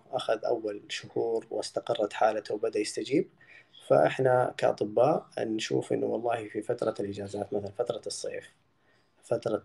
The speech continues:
آه، إجازة ال-، ال-، ما بين الترمين، إذا لا يوجد أعراض طاغية على الطفل، يعني فقط إنه بس يركز أو إنه يكون أداؤه في المدرسة هو المطلوب،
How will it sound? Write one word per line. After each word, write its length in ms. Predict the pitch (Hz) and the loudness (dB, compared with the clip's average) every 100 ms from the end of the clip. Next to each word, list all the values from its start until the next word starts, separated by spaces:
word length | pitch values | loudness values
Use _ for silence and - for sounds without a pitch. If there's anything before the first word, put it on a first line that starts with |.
| - | 0
آه، 640 | 104 - - - 101 - 104 | 0 0 -2 -4 -6 -6 -2
إجازة 420 | 107 107 107 101 104 | 2 2 0 -4 -4
ال-، 240 | 101 98 | -6 -10
ال-، 480 | - 107 - - 104 | -10 -10 -12 -10 -10
ما 100 | 104 | -4
بين 220 | 113 110 | -2 -2
الترمين، 540 | - 120 107 104 104 - _ - - _ | -4 -8 -8 -16 -18 -20 _ -20 -20 _
إذا 520 | 123 123 117 117 113 - _ _ _ - | 0 4 4 4 -2 -6 _ _ _ -8
لا 320 | 104 113 110 | -2 0 2
يوجد 600 | 113 120 113 107 107 - | 0 0 -2 0 -2 0
أعراض 440 | 110 101 104 101 | -2 0 0 -2
طاغية 500 | - - 113 104 92 | -4 0 0 0 -2
على 200 | 90 95 | -2 -4
الطفل، 440 | 95 - - 101 - - | -6 -6 -4 -6 -8 -12
يعني 260 | 104 104 104 | -8 -6 -2
فقط 360 | - - - | -2 -4 -8
إنه 140 | 104 104 | -6 -4
بس 300 | 107 - - | -6 -6 -6
يركز 680 | 113 - - 117 117 113 110 | -8 -8 -4 -2 -2 -4 -8
أو 160 | 107 | -8
إنه 120 | 107 | -14
يكون 300 | 104 - 113 | -16 -6 -2
أداؤه 360 | 110 110 113 110 | -2 2 2 2
في 100 | - | 0
المدرسة 460 | 110 104 - - 104 | 0 0 -6 -6 -2
هو 160 | 113 | -2
المطلوب، 460 | 107 104 - 170 | -2 -6 2 2